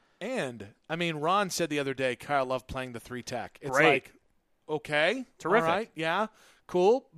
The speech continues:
Speaker 1: But he's not a guy that's gonna get inside, though.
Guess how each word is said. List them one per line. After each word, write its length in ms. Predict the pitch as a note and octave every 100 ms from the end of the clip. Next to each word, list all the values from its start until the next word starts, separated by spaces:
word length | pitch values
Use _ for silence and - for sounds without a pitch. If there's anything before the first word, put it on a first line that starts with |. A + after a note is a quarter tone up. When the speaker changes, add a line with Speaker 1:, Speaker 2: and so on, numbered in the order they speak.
| D#3 E3
Speaker 1:
But 100 | A#3
he's 160 | G#3 F3
not 220 | A3 G#3
a 40 |
guy 200 | F3+ F#3
that's 180 | D#3+ D#3
gonna 160 | F3 D#3
get 180 | C#3 B2+
inside, 480 | A#2 C#3+ C#3 F#3 C#3
though. 340 | B2+ C3+ E3+